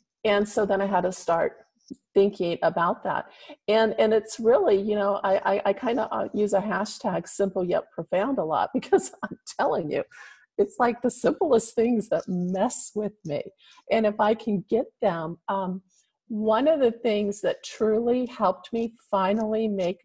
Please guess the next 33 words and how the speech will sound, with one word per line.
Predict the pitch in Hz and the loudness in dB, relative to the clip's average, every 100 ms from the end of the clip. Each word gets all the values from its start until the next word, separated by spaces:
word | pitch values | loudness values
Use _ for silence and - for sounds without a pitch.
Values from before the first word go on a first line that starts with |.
| - | -8
that | 180 - | -6 -8
shift | - - 180 - - | -10 -4 -4 -4 -14
was | 214 185 170 160 180 - _ _ _ _ - | -6 -2 0 -2 -8 -18 _ _ _ _ -4
a | 202 | -4
quote | 202 - 208 214 208 - | -4 0 2 2 0 -6
from | 208 202 202 202 | -2 -2 -2 -4
Napoleon | 196 185 185 202 214 | -2 0 0 0 -2
Hill | 240 392 156 - _ | -2 -2 -2 -6 _
in | 175 | -6
Think | 214 226 226 | -2 -2 -2
and | 240 | -2
Grow | 214 | 0
Rich. | 208 277 247 - | 0 2 0 0
I | 240 | -6
mean, | 233 220 | -2 -2
my | 254 262 | -4 -4
goodness, | 294 294 175 - | -4 -4 -8 -8
this | 277 - 175 | -10 -10 -10
book | 254 240 240 - | -6 -6 -8 -8
was | 185 190 | -8 -6
written | 190 220 214 202 | -8 -6 -6 -6
in, | 170 175 - | -6 -10 -10
what, | 160 165 180 | -8 -8 -8
nineteen | 190 - 214 | -10 -6 -6
thirty-five, | 185 202 196 190 190 202 196 | -4 -4 -4 -2 0 0 -2
thirty-seven, | 190 180 - 190 185 | -6 -2 0 0 -2
thirty-eight, | 185 170 160 - | -4 -2 -2 -2
I | 170 | -6
don't | |
know, | 143 - _ _ _ _ _ 165 151 | -8 -14 _ _ _ _ _ -10 -4
long | 175 220 185 175 135 180 | 2 2 2 -2 -8 -10
time | 214 147 | -8 -6
ago. | 117 - | -6 -8